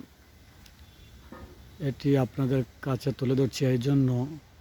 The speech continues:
এ ধরনের সিজনাল ফল, আহ, অনেকটা দরকার রয়েছে।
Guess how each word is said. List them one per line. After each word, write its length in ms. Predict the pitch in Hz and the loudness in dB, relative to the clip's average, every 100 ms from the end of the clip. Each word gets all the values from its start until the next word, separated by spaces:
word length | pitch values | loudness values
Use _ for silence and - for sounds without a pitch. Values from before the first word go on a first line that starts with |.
| - - - - - - - | -20 -20 -20 -20 -20 -20 -14
এ 100 | - | -6
ধরনের 540 | 127 135 135 135 135 131 - - 294 | -2 2 4 4 4 2 -2 -14 -10
সিজনাল 540 | - 131 139 139 131 | -4 2 4 4 4
ফল, 500 | 113 - 139 131 135 180 - - - - - - - - - - - - - - - | 0 0 2 2 2 -2 -10 -20 -20 -20 -20 -20 -20 -20 -20 -20 -20 -20 -20 -20 -8
আহ, 600 | 131 131 131 131 131 135 - | -4 -2 0 0 -2 -4 -6
অনেকটা 560 | 170 131 113 - 131 120 | -4 -4 -4 -4 -2 -2
দরকার 440 | 113 127 120 127 123 | 0 0 0 -2 0
রয়েছে। 480 | 131 135 - 151 | 2 0 2 0